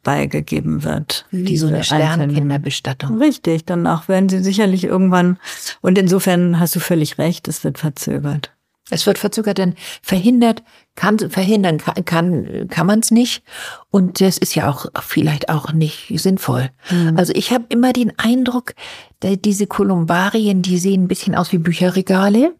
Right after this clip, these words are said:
Speaker 2: finde ich. Und irgendwie ist das etwas, als ob ich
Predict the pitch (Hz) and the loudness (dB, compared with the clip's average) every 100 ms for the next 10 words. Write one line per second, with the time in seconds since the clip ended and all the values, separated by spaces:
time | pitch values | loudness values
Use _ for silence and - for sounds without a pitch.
0 | _ _ _ _ _ _ _ 131 - 190 | _ _ _ _ _ _ _ -10 -2 2
1 | 185 190 214 294 - - - - _ - | 4 4 2 0 -2 -16 -20 -20 _ -2
2 | 190 175 190 190 220 233 226 233 247 226 | 0 4 2 4 2 2 0 0 -2 -2
3 | 240 226 240 226 - 208 - - - 220 | -4 -2 0 0 -2 -4 -4 -4 -2 -2
4 | 214 - - | -2 -6 -14